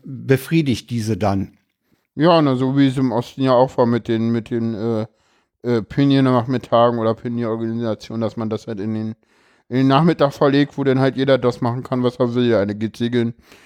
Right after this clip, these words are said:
Speaker 2: der andere geht halt zum, weiß ich nicht, Fußball, der dritte geht irgendwie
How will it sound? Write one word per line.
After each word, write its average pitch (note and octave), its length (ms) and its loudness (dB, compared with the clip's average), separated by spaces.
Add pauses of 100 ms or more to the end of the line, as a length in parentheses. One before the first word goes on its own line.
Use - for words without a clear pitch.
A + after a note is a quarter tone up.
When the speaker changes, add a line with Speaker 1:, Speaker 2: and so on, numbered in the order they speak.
(180)
Speaker 2:
der A2+ 120 4
andere A2 320 2
geht G#2+ 260 0
halt A2 260 0
zum, G2+ 340 -4
weiß G2+ 160 0
ich G#2+ 60 -4
nicht, G#2+ 180 -2
Fußball, A#2 460 -2
der G#2 120 2
dritte G#2 300 -2
geht G2+ 200 -4
irgendwie G#2 400 -6